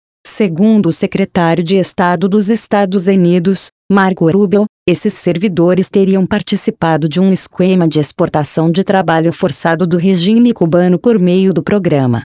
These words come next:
Padilha, que foi ministro da Saúde na gestão da ex-presidente Dilma Rousseff e acompanhou a criação do Mais Médicos em dois mil e treze,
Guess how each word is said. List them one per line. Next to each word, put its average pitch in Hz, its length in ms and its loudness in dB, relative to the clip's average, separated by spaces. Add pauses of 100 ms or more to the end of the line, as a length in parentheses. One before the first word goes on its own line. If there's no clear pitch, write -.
(300)
Padilha, 175 640 0 (220)
que 185 120 -2
foi 190 160 0
ministro 185 520 0
da 170 160 0
Saúde 185 300 -4
na 185 100 2
gestão 175 440 0
da 175 100 2
ex-presidente 165 800 -2
Dilma 180 380 2
Rousseff 180 520 -2
e 190 80 2
acompanhou 185 680 0
a 185 80 0
criação 180 440 0
do 185 140 0
Mais 170 320 0
Médicos 165 560 0
em 160 140 2
dois 165 240 0
mil 208 180 2
e 233 60 0
treze, 143 540 -2